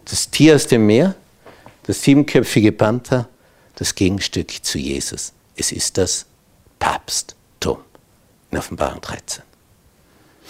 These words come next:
So, was haben wir noch für ein Tier? Das nächste steigt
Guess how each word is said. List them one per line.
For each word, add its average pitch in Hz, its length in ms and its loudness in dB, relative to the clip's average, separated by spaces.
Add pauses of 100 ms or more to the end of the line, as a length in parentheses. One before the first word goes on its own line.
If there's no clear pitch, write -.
(580)
So, 139 180 6
was 131 120 8
haben 143 100 6
wir 170 60 6
noch 214 160 4
für 120 180 2
ein 78 160 -4
Tier? - 260 -10 (1000)
Das 104 140 0
nächste 131 800 4 (640)
steigt - 720 0